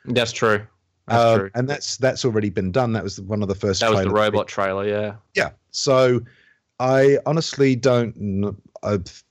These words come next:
Speaker 2: I don't see what the fuss on that one was about, but I
Speaker 1: Mm.
Speaker 2: suppose it all comes down to perception and personal experiences. If you've had
Speaker 1: That's
Speaker 2: something
Speaker 1: true.
Speaker 2: happen like that in your life or known someone who's been through that, obviously it's gonna resonate a lot more and be more alarming. Um,
Speaker 1: Yep.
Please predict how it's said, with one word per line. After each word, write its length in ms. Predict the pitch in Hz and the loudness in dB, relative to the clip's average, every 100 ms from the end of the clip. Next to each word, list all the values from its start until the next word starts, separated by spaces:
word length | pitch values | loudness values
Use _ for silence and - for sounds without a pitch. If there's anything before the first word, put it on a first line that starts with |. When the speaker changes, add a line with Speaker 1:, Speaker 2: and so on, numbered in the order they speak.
| _ _ - | _ _ -2
Speaker 2:
I 100 | 107 | 0
don't 160 | 98 | 0
see 120 | - | 0
what 100 | 98 | -2
the 60 | 92 | -2
fuss 240 | - 90 90 | -2 -2 0
on 80 | 90 | 0
that 120 | 85 | 0
one 120 | 87 | -2
was 120 | 85 | 0
about, 260 | 87 85 85 | 0 0 0
but 120 | 117 98 | 2 2
I 40 | |
Speaker 1:
Mm. 60 | 98 | 0
Speaker 2:
suppose 260 | 104 - | -4 -8
it 40 | - | -6
all 80 | 95 | -2
comes 240 | 98 92 | 0 0
down 140 | 95 | 0
to 60 | 87 | 0
perception 500 | - - 90 - 95 | -2 -2 -2 -2 2
and 260 | 95 92 - _ _ - | 4 2 -2 _ _ 0
personal 340 | 98 101 110 | 0 2 0
experiences. 600 | 107 - 135 156 - 85 | 0 2 2 2 -2 -2
If 160 | 92 98 | -2 -2
you've 140 | 92 | -2
had 220 | - 98 | -2 -2
Speaker 1:
That's 80 | - | -2
Speaker 2:
something 380 | - 95 - 107 | -4 -4 -2 -4
Speaker 1:
true. 80 | 123 - | -4 -6
Speaker 2:
happen 320 | 101 - 95 | -8 -4 -2
like 200 | 95 - | -2 0
that 160 | 101 | -2
in 120 | 92 90 | -2 0
your 120 | 90 | 2
life 220 | 95 - | 0 0
or 80 | 82 | 0
known 340 | 85 82 120 | 0 2 2
someone 360 | 123 92 82 78 - - - - | 4 2 2 0 -8 -18 -6 0
who's 160 | 104 | 2
been 180 | 110 101 | 4 2
through 200 | - 92 | 4 0
that, 160 | 95 - | 0 -2
obviously 300 | 147 123 - | 2 2 2
it's 100 | 95 | 0
gonna 180 | 104 95 | 0 2
resonate 420 | 101 107 101 87 | 2 2 0 -2
a 60 | 82 | -2
lot 180 | 85 78 | -4 -2
more 220 | 92 104 | 0 2
and 120 | 98 | 2
be 260 | 101 98 101 - - - - - _ - | 2 2 -4 -20 -20 -20 -20 -20 _ -4
more 240 | 123 120 117 | 2 4 4
alarming. 480 | 175 185 113 73 85 _ _ - | 2 0 -2 -6 -14 _ _ -10
Um, 380 | 104 104 104 98 | -6 -2 -2 -4
Speaker 1:
Yep. 120 | 101 | -8